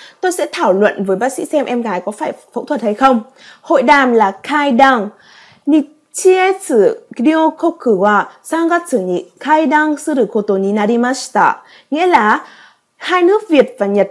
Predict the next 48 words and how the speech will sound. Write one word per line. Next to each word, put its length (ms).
quyết 140
định 160
sẽ 180
hội 200
đàm 240
vào 220
tháng 300
ba. 380
Gia 300
đăng 260
cai 280
là 180
hội 220
nghị 120
bàn 200
tròn 320
ghép 200
bởi 120
chữ 220
tọa, 260
chữ 140
đàm 240
và 60
chữ 140
hội. 200
"Kosodate 680
shien 520
gia 180
đăng 220
cai 200
o 200
kaisai 520
shimashita." 680
Chúng 220
tôi 200
đã 240
mở 140
hội 280
nghị 160
bàn 200
tròn 240
về 120
hỗ 220
trợ 180
việc 260
nuôi 160
trẻ 200
em. 260